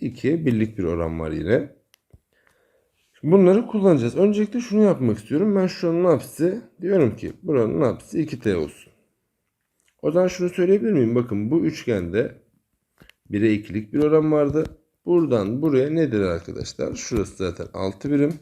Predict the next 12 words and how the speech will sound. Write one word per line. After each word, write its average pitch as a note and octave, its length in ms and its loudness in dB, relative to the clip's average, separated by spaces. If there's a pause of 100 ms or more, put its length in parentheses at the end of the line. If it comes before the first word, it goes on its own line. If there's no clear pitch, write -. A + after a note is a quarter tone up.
(880)
Burası G2+ 280 -2
da - 80 -2
iki C#3+ 220 -4
T E2+ 200 -4
birim. D3 240 -2
Yani F#2+ 200 0
totalde C#3 540 -2
iki D3+ 320 -6
T F3 260 -2
artı A#2 380 0
altı A2+ 340 -2
birim E2 160 -6